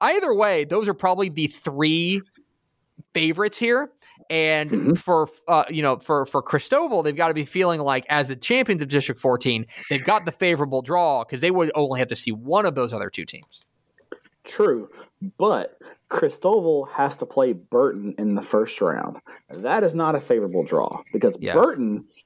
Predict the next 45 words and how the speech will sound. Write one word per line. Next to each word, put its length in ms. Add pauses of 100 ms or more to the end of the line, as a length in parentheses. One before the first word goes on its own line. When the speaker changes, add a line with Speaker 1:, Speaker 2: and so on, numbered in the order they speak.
(140)
Speaker 2:
is 180
technically 880
on 220
the 60
field 600
the 60
district 400
champion 440
of 60
District 320
thirteen. 540 (480)
But 100
Speaker 1:
Yes. 160
Speaker 2:
because 220
of 180 (220)
the 200
use 200
of 60
an 80
inel-, 300
ineligible 380
player, 400 (440)
they 80
had 100
to 60
forfeit. 420
Burton 260
on 140
paper 680
is 300
two 260
and 100
eight, 280 (280)
but 160
on 140
the 80
field 320
they're 100
nine 280
and 200
one. 260 (640)
This 140
is 80 (180)
Speaker 1:
Hmm. 280
Speaker 2:
a, 180